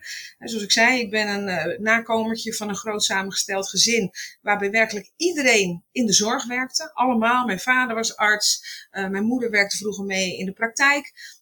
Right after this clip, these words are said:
Eh, mijn, mijn broers en zussen werkten ook allemaal in de zorg. Ehm, en ik eigenwijs dacht, ja, ik, ik wil helemaal niet in de zorg, dat ga ik gewoon niet doen. Dus van daaruit, zeg maar, een soort van per ongeluk in de horeca gerold. Ehm,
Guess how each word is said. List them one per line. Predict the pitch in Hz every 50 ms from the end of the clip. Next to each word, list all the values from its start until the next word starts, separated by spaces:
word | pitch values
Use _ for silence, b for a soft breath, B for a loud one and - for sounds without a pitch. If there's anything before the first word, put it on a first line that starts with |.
| _ _
Eh, | - - 185 185 185 185
mijn, | 190 190 190 196 196 -
mijn | - 185 190 190
broers | 214 247 240 240 -
en | 214 196
zussen | 196 220 233 233 - 214 190
werkten | 190 185 185 240
ook | 240 240
allemaal | 262 277 277 262
in | 247 247
de | 240 226
zorg. | 190 214 208 220 220 220 226 - - - - _ _ _ _ _ _ _ _ _ _ _ _ _ _ _ _ - - - -
Ehm, | - 180 175 170 175 170 - - _
en | - 180 190 170
ik | 156 -
eigenwijs | - - 190 190 180 175 170 175 175 165 170 -
dacht, | 170 165 160 -
ja, | - 160 165 165 -
ik, | 175 175 - -
ik | - - - _
wil | - 202 208 208 190
helemaal | 185 180 180 180 180
niet | 185 190 170 -
in | - 185
de | 180
zorg, | 175 180 185 180 180 170 -
dat | 180 175
ga | - 185 165
ik | 156 -
gewoon | - 180 180 185
niet | 180 180
doen. | 175 214 196 175 B B B B B B B B
Dus | _ 185 -
van | - 196 185
daaruit, | 190 196 196 185 - - 170
zeg | - - 185 -
maar, | 180 175
een | 175
soort | 175 - - 196 190 -
van | 180 -
per | _ 196
ongeluk | 196 202 185 - 185 175
in | - 180
de | 175
horeca | 175 196 214 233 233 - - 180 190
gerold. | 185 - 180 175 185 180 180 - - - B B B B B B B B _
Ehm, | - 180 185 185 185 185 180 185